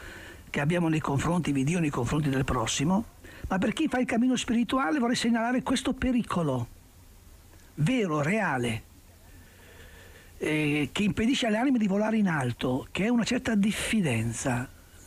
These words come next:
Non sempre si è coscienti, ma questa diffidenza nei confronti di Dio è come un, un, un filo che impedisce,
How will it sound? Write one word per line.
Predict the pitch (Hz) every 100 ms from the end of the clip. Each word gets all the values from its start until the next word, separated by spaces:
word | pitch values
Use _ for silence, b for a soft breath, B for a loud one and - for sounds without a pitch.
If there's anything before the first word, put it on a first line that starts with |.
| -
Non | 165 190
sempre | - 220 185 180 156 139 135 131 127
si | - 165
è |
coscienti, | 170 160 - 165 196 - 254 269 B B B B B B -
ma | 143 143 - _
questa | - 180
diffidenza | 180 - 202 202 254 254 277 294
nei | 208 170
confronti | 156 143 180 196 185
di | 185
Dio | 233
è |
come | - 196
un, | 170 -
un, | 196 185 160
un | 233 220
filo | - - 254 269 285 285 -
che | 196
impedisce, | 214 240 190 156 143 156 202 - 170 139